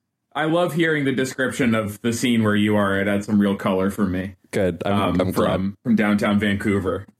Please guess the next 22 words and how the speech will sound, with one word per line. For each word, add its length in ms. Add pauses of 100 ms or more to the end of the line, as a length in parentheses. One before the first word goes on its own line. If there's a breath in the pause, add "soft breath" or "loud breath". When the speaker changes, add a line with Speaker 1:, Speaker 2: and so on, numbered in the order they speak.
(140)
Speaker 2:
I'm, 320
I'm 140
glad 180
that 80
you 120
can 100
give 140
us 180
live 260
feedback 540
as 480 (300)
a, 60 (100)
a 100
fan, 560
because 260
we 140
have 300
at 160
this 100
point 220
replaced 360
you 300